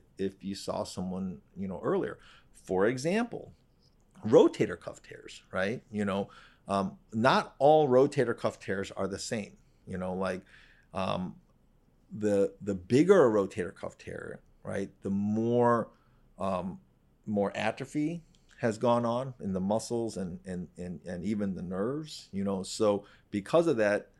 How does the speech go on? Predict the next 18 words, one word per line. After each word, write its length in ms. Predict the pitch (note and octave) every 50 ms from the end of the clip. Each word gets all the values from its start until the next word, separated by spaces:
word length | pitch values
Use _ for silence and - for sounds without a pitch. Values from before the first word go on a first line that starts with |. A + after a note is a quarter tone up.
| _ _ _ _
when 180 | - A2+ G#2+ G#2
you 120 | G2+ G#2
do 340 | G2 F#2+ G2 A#2+ C#3+ D3+ C#3+
a 140 | C3 A2+ G#2
repair, 800 | F#2+ F#2 F2 F2+ - - - G3+ G#3 G#3 C#3+ G2+ F#2+ F#2 E2 - _ _ _ _ _ _ _ _ _ _ _
you 120 | A2+ A2
know, 320 | G2+ G2+ G2+ G2+ G2+ - - - - F2+ G2 F#2 F#2 - _ _ _
generally 460 | - A2 A#2+ C3+ D#3+ F3 F3+ F3+ D#3+
speaking, 400 | - - - A#2+ - - G#2 G2+
the, 180 | G2 F#2 E2+ - -
the 80 | F#2+
bigger 300 | F2 E2+ A#2 A#2+ C3+ D3+
the 120 | C3+ B2 A2+
tear, 400 | A#2 - - A2 G#2 G2+ G2 G2+
the 80 | - G2+
longer 640 | F2+ F2+ F#2 F#2 G2+ G#2 G2+ G2+ G2+ G2+ G2+ G2
the 120 | F2 F#2 F#2+
recovery, 560 | F2+ F#2 F2 - - F#2 F#2 - - - -